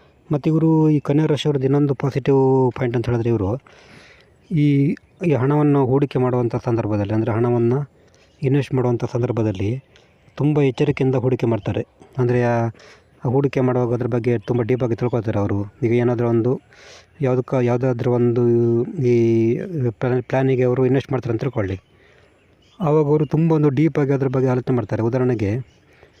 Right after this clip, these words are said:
ಇನ್ಶೂರೆನ್ಸ್, ಇನ್ಶೂರೆನ್ಸ್ ಪ್ಲಾನಿಗೆ ಅವ್ರು ಏನಾದರೂ ಒಂದು, ಆ, ಇನ್ವೆಸ್ಟ್ ಮಾಡಬೇಕಾದ್ರೆ ತುಂಬ ಡೀಪಾಗಿ ಥಿಂಕ್ ಮಾಡಿ. ಅಂದರೆ ಆ ಇನ್ಶೂರೆನ್ಸ್ ತಮಗೆ, ಆ, ಯಾವ, ಯಾವ ಥರ ಲಾಭ ತರ್ತದೆ, ಅದರಿಂದ ಬೆನಿಫಿಟ್ ಏನು, ನೆಗೆಟಿವ್ ಏನು, ಇದ್ರ ಬಗ್ಗೆ ಯಾವುದೇ ಒಂದು,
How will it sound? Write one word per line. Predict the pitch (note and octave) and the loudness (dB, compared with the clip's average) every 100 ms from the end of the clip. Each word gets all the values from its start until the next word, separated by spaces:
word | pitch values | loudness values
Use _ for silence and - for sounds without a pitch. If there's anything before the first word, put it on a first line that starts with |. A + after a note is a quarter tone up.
| _ _ _ D3 | _ _ _ 0
ಇನ್ಶೂರೆನ್ಸ್, | C#3+ C#3+ C3 G2+ - | 0 2 0 -2 -2
ಇನ್ಶೂರೆನ್ಸ್ | B2+ C#3 C3 B2 | -2 0 -2 -2
ಪ್ಲಾನಿಗೆ | - C3 B2+ B2+ | -2 0 2 2
ಅವ್ರು | B2+ | 2
ಏನಾದರೂ | B2+ B2+ B2 B2 | 2 0 0 2
ಒಂದು, | A#2+ A#2+ - | 2 0 -2
ಆ, | - A#2+ A#2+ A#2 | -2 0 2 2
ಇನ್ವೆಸ್ಟ್ | A#2 B2+ G#2+ - | 2 2 0 -2
ಮಾಡಬೇಕಾದ್ರೆ | A#2+ A#2 - G#2+ F#2 G#2+ - - - - _ _ _ E3+ | 0 -2 -2 -2 0 -2 -4 -14 -20 -20 _ _ _ -4
ತುಂಬ | D#3 D#3+ | 0 0
ಡೀಪಾಗಿ | D3+ D3 E3 D3+ A2+ | 0 0 0 0 -2
ಥಿಂಕ್ | - - C3 B2 A#2+ | -6 -8 -4 -4 -2
ಮಾಡಿ. | G#2+ | 0
ಅಂದರೆ | A2 A#2+ | 0 0
ಆ | A2+ | 0
ಇನ್ಶೂರೆನ್ಸ್ | A#2 A#2 A#2+ A#2 A#2 - | 0 0 -2 -4 -4 -2
ತಮಗೆ, | A#2 A2+ A2+ A2+ A2+ C#3+ | 0 0 0 0 0 -2
ಆ, | A#2+ A2+ | -2 -2
ಯಾವ, | A2 A2 A#2+ | -2 -2 -2
ಯಾವ | A#2+ B2+ A#2+ | -2 -2 -2
ಥರ | A#2 | -2
ಲಾಭ | A2 G#2+ | -2 -2
ತರ್ತದೆ, | A2 G#2 G#2+ G#2 G#2+ - - - - - _ | -4 -4 -4 -4 -6 -8 -20 -20 -20 -20 _
ಅದರಿಂದ | C3 B2 A#2+ | -2 0 0
ಬೆನಿಫಿಟ್ | A#2+ C3 C#3 G#2+ | 0 -2 -2 -4
ಏನು, | A2 G2+ G#2+ G#2 - _ | -2 0 -2 -6 -14 _
ನೆಗೆಟಿವ್ | B2+ B2+ B2+ B2+ | -2 -2 0 0
ಏನು, | A2+ | 0
ಇದ್ರ | A2 C3 | 0 -2
ಬಗ್ಗೆ | C3 A#2+ D3+ - - - - _ | -2 -2 -4 -6 -20 -20 -20 _
ಯಾವುದೇ | B2 A#2+ B2+ | -2 0 0
ಒಂದು, | C#3 C3+ B2+ | 0 2 2